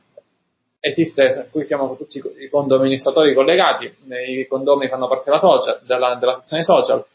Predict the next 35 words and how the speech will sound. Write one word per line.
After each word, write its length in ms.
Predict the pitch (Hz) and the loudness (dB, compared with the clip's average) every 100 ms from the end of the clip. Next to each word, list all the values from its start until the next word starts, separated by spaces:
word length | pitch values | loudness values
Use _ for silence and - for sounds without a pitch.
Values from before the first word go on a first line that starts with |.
| _ | _
per 120 | 135 | -8
fortuna 320 | 156 147 143 | -6 -2 -2
chi 100 | 156 | 0
è 40 | 147 | -2
collegato 500 | 135 131 147 139 123 | 2 2 2 0 -2
non, 300 | 131 131 127 | -4 -8 -10
come 140 | 147 | -10
si 80 | 135 | -8
dice, 160 | 117 127 | -6 -4
non 100 | 147 | -2
è 60 | |
che 80 | 127 | -2
sono 120 | 123 | -4
gli 60 | 120 | -4
altri 220 | 127 - | -4 -4
software 340 | 123 - 123 123 | -12 -10 -8 -6
ricchi 260 | 123 - | -6 -10
in 60 | 127 | -6
generale. 440 | 123 123 120 113 - _ | -2 0 0 0 -6 _
Qui 340 | - 160 - - _ _ | -2 0 -2 -8 _ _
la 160 | - | -2
gente 480 | 170 208 208 208 202 | 0 2 2 0 0
può 300 | - 220 208 | 4 6 6
essere 580 | 175 - 131 120 120 - - | 4 0 -2 -2 -2 -6 -14
informata 840 | 143 135 131 139 165 196 196 - | -14 -4 -4 -2 -2 -2 -2 -2
costantemente 920 | 170 175 - 139 131 156 185 202 202 | -2 -2 -2 -4 -4 -4 -2 -2 -2
grazie 340 | 135 147 - 147 | 0 0 -2 -4
alla 120 | 135 | -2
parte 260 | 139 - | -4 -6
social 320 | 135 120 120 117 | -4 -2 -2 -4
di 120 | 120 | -4
Condomani, 540 | 117 113 113 113 120 _ _ _ | -8 -8 -10 -10 -12 _ _ _
ed 160 | - 170 | 0 4
è 120 | 185 | 4
necessario 1200 | 151 156 156 170 165 185 170 127 120 127 143 - | 2 0 0 0 0 0 2 2 2 2 0 -2